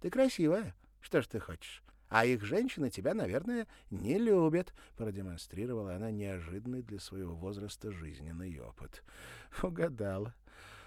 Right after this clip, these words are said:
Столько солнца вокруг, а они не живут, а всё время что-то преодолевают и с кем-то борются. Не могут без образа врага. Мне жаль, что у меня в квартире немного места. Я бы пригласила тебя пожить у меня. Я бы не отвлекала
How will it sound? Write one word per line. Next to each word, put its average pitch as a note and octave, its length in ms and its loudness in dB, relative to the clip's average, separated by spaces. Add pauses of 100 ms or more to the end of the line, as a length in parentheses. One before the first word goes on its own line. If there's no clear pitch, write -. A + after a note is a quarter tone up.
Столько F3+ 520 4
солнца E3 440 0
вокруг, A#2+ 440 2
а B2 60 4
они D#3 160 2
не D3+ 200 6
живут, D3+ 520 2
а C#3+ 60 2
всё - 220 -2
время E3 260 -2
что-то - 340 -6
преодолевают C#3+ 1040 2
и B2 40 -4
с - 120 -8
кем-то C#3+ 340 -6
борются. G#2+ 540 -6 (580)
Не C#3+ 220 4
могут C#3 420 4
без A2+ 240 0
образа G2+ 440 -2
врага. G#2+ 460 -2 (520)
Мне D3 260 6
жаль, D3+ 220 4
что - 180 0
у - 20 2
меня B2+ 200 4
в A#2 60 -4
квартире C3 440 2
немного A#2+ 420 2
места. A#2 360 -4 (320)
Я C#3 160 8
бы C#3+ 100 6
пригласила C#3+ 540 4
тебя C#3+ 260 4
пожить C#3+ 380 2
у - 20 4
меня. E3 340 0 (380)
Я A2+ 160 4
бы A#2+ 100 4
не C#3 120 6
отвлекала C#3+ 720 4